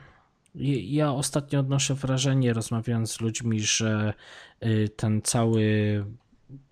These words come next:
cała sytuacja związana z covidem sprawiła, że coraz więcej ludzi będzie miało problemy z psychiką, bo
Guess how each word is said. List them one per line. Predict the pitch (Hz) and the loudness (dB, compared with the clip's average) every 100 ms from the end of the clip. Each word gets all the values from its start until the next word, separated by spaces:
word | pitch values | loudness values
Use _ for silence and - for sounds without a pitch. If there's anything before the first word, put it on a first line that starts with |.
| _ _ _ _ | _ _ _ _
cała | - 117 | -4 -4
sytuacja | 110 110 123 139 139 120 | -4 -6 -6 -4 -4 -4
związana | 113 110 123 117 | -4 -4 -2 -2
z | 110 | -2
covidem | - 123 117 113 117 113 | -2 -2 0 0 2 0
sprawiła, | - - 113 110 113 110 | -2 -2 -4 -2 -2 -2
że | 110 117 | -2 -4
coraz | - 135 117 113 | -4 -4 -2 -4
więcej | 117 117 123 | -2 -2 0
ludzi | 123 143 110 | 4 4 2
będzie | 104 107 104 | -2 -4 -6
miało | 107 101 98 | -6 -6 -6
problemy | 107 98 101 98 | -6 -4 -4 -4
z | 98 - 98 98 98 | -4 -4 -4 -4 -4
psychiką, | - 113 - - 117 110 | -6 -6 -8 -4 -2 -2
bo | 110 107 110 | -2 -2 -2